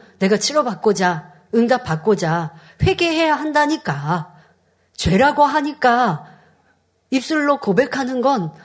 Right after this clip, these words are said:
아버지가 받지 않으신다는 거예요. 잘못을 느껴야죠.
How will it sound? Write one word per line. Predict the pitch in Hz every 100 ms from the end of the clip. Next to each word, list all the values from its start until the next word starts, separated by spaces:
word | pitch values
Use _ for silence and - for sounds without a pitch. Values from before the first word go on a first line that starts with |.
| -
아버지가 | 165 185 233 233 233
받지 | - 160 -
않으신다는 | - 147 208 226 240 214 185 156
거예요. | 143 139 147 175 165 160 - - - -
잘못을 | - 190 233 311 370 294 196
느껴야죠. | 277 - 370 262 156 175 151